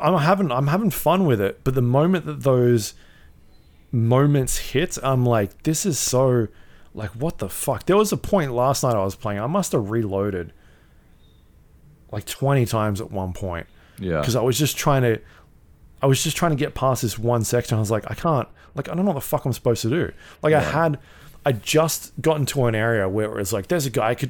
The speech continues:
Speaker 1: in a cocoon," and you, you take him out of the cocoon, and then you've gotta have him on your shoulder, and then you, that guy can't shoot with their primary weapon, they can only shoot
Speaker 2: Oh,
Speaker 1: with their
Speaker 2: yeah,
Speaker 1: secondary.
Speaker 2: yeah.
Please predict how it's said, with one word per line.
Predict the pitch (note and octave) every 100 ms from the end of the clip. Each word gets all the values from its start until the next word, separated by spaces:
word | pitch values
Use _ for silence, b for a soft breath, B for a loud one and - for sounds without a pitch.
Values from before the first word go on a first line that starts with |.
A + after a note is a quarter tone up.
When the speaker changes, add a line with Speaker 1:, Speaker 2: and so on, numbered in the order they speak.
| -
Speaker 1:
in | C3
a |
cocoon," | B2+ C3+ - F#3 A#2+ F#2 B B B
and | B2+
you, | A#2+ - C#3
you | C3
take | B2 E3 D#3
him | D#3
out | D3
of |
the | B2
cocoon, | - A2 C#3 A#2 G#2 - B B
and | B2
then | B2
you've | B2+
gotta | D#3 D#3
have | A#2+ C#3+
him | C3 C3+
on | B2
your | A2
shoulder, | - B2 A2+
and | G#2+ G#2
then | A2+
you, |
that | B2+ C3+ B2+
guy | C#3 B2+
can't | - B2+ A2+ -
shoot | - B2 -
with | A#2
their | A2
primary | B2+ A#2+ A2
weapon, | A2 A2 G#2+
they | G2+
can | G#2+
only | G#2+
shoot | G2
Speaker 2:
Oh, | -
Speaker 1:
with |
their | D3+
Speaker 2:
yeah, | C#3
Speaker 1:
secondary. | A#2 A2 G2 F#2 F#2+
Speaker 2:
yeah. | B